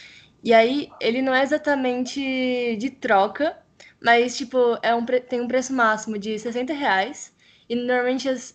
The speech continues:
as coisas que eles vendem é muito barato. Então, tipo, vende,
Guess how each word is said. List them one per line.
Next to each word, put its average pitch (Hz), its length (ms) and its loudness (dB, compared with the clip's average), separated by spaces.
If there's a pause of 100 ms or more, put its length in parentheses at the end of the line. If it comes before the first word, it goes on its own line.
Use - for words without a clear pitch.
as 240 100 -6
coisas 247 240 0
que - 80 -8
eles 233 180 -2
vendem 214 580 0
é 240 100 0
muito 240 340 0
barato. 220 460 2 (160)
Então, 226 220 -2
tipo, 226 260 0
vende, 233 480 -2